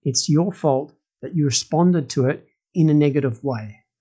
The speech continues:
So when this podcast finishes, go through the list. Just think to yourself, how is your health? How is your relationship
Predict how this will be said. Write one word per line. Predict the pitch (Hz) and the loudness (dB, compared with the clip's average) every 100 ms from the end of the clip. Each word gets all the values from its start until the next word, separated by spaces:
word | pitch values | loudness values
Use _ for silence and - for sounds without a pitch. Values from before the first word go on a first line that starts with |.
| _ | _
So | - 151 | -2 0
when | 190 233 | 2 0
this | 196 | -2
podcast | - 196 185 165 147 - | -4 -4 0 0 0 -2
finishes, | 156 156 - 120 | 0 0 -2 -4
go | - - 156 185 | -4 -2 2 2
through | 185 185 170 | 0 0 0
the | 147 | 0
list. | 135 117 - - _ _ _ - | -2 -4 -10 -16 _ _ _ -4
Just | 208 - | -4 0
think | 208 190 | 0 2
to | 165 | 0
yourself, | 127 165 127 - _ _ _ - | -2 -6 -10 -12 _ _ _ -10
how | - 160 190 | 0 2 2
is | 185 165 | 2 0
your | 131 | 2
health? | 139 117 113 _ _ _ _ _ - | 2 0 -4 _ _ _ _ _ -6
How | 147 190 190 | 0 2 4
is | 180 - | 2 2
your | 160 | 0
relationship | 139 135 143 147 156 - 151 | 2 2 2 2 0 0 -2